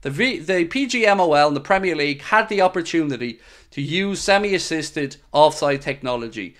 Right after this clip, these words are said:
It's good enough for the Champions League, the premier competition in world football, and it works. Why are we not using it?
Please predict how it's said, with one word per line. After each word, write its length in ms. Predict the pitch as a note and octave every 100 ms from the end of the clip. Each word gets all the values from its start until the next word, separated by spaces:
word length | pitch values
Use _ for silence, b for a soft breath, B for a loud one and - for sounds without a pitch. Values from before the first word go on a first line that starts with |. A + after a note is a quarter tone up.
| b
It's 160 | C#3+ C#3
good 220 | F#3 A#3
enough 300 | C#4 B3+ A#3+
for 60 | G3+
the 80 |
Champions 600 | F#3 F#3 F3+ E3+ D#3 C#3
League, 320 | C3+ A#2+ G2+ _ b -
the 100 | A#2+
premier 500 | - G3 A3+ A3+ G#3+
competition 720 | G3 F#3+ F3 F#3+ E3+ E3 D#3
in 100 | D3
world 280 | D3 C#3+
football, 580 | - C3+ - B2 A2 - -
and 120 | D#3
it 160 | C3+ C3+
works. 520 | D3 B2+ - - - b b b b -
Why 280 | C3 A3+ C#4+
are 80 | B3+
we 440 | B3 A#3+ G#3 _
not 260 | E3 G3 F3+
using 400 | G#3+ A3+ E3 A#2+
it? 140 | A2